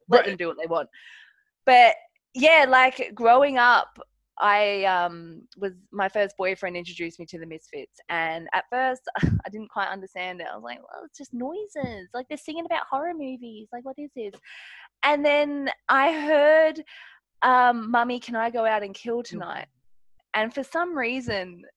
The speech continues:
Speaker 1: that song resonated with me. And from then on, I just became obsessed and I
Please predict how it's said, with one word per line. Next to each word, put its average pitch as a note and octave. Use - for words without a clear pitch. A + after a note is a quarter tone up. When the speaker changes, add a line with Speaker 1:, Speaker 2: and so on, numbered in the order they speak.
Speaker 1:
that G3+
song G3
resonated F3
with D3+
me. -
And F#3+
from G#3+
then A3+
on, G#3
I F#3
just F#3
became F3+
obsessed A3
and F#3
I E3+